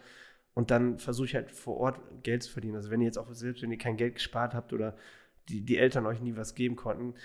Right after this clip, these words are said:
ne, man kann ein paar Nebenjobs machen, ein halbes Jahr, ein Jahr, kann sich tausend Euro zusammensparen und sagen, Alter, ich,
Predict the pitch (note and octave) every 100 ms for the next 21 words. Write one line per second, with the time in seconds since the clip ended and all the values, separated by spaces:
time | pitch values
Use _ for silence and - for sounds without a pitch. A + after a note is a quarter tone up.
0 | - - - A#2 C3+ G2 - A#2 A2+ C3
1 | - B2 C3+ D3 C3 C3 - B2 - B2+
2 | A#2 A#2+ A#2+ A#2 - A#2 A#2 A2+ A#2 A2+
3 | - A#2+ A#2+ - B2+ A#2 - B2+ C3 A#2+
4 | A2+ A2+ - G#2+ A2 A2 A2 A2 A2+ G#2
5 | -